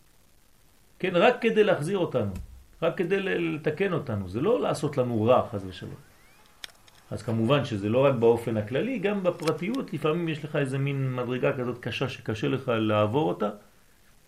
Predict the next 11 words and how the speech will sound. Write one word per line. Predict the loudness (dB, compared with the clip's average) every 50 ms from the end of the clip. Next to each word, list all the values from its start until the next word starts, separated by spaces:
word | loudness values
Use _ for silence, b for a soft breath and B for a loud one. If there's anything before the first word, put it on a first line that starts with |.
| _ _ _ _ -6
אבל | -2 0 0 0
כל | 0 2 0 0 0
זה, | 0 -4
זה | -2 0 0
רק | 0 -2 -2 -4
כדי | -6 -6 -2 -2 -2 0
ל-, | 0 0 0 0 -2 -4 -6 -8
לחשל | -8 -8 -8 -8 -6 -6 -6 -6
אותך, | -6 -8 -12 -16 -18 -18 -18 -20 -20 -20 -20 _ -12 -8
לא | -4 -2
להכשיל. | -2 -2 -2 -4 -8 -12 -14 -14